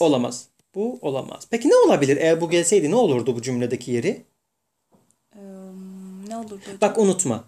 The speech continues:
Speaker 1: Cümle içerisinde mansup şeklinde gelmiş ismi fail, ismi mef'ul, sıfat-ı müşebbeh gibi kelimeler genellikle hal gelir. Hal
Speaker 2: Aa,
Speaker 1: şeklinde gelir.
Speaker 2: tamam.
Speaker 1: Tamam mı?
Speaker 2: Hı hı.
Speaker 1: Dolayısıyla ta'ian buraya gelmiş olsaydı,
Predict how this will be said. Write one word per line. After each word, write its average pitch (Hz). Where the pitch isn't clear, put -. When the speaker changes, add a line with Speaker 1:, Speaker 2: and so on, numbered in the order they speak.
Speaker 1:
Cümle 294
içerisinde 135
mansup 185
şeklinde 185
gelmiş 139
ismi 170
fail, 160
ismi -
mef'ul, 165
sıfat-ı 180
müşebbeh 170
gibi 120
kelimeler 185
genellikle 196
hal 143
gelir. 120
Hal 185
Speaker 2:
Aa, 175
Speaker 1:
şeklinde 120
gelir. 120
Speaker 2:
tamam. 311
Speaker 1:
Tamam 151
mı? 110
Speaker 2:
Hı 214
hı. 202
Speaker 1:
Dolayısıyla 208
ta'ian 175
buraya 156
gelmiş 143
olsaydı, 135